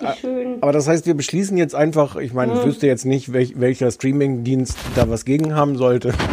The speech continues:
Speaker 2: <laughs> Wir ziehen das einfach durch. Alles andere wäre ja eh unnatürlich.
Speaker 1: Ja, und wir sind super natürlich.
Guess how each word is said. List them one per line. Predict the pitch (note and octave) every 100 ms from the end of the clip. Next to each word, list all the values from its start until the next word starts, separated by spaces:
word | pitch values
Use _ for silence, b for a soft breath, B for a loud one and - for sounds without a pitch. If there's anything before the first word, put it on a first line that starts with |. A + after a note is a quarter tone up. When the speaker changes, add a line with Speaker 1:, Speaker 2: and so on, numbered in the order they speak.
| G3
Speaker 2:
<laughs> | - - - -
Wir | C#3+
ziehen | B2+ F3
das | C#3
einfach | B2 A2+ G#2
durch. | - G2+ F2+
Alles | B2 B2+
andere | B2+ C#3 B2
wäre | A#2
ja | G#2+ A#2+
eh |
unnatürlich. | G#2+ F#2 D#2 F#2 - - _ _ _ _ _ _ _ _ _
Speaker 1:
Ja, | G3+ E3+ E3 E3
und | E3 E3
wir | F3
sind | D#3+ D3
super | D#3
natürlich. | C#3+ C#3+ C#3 C#3 C#3+ -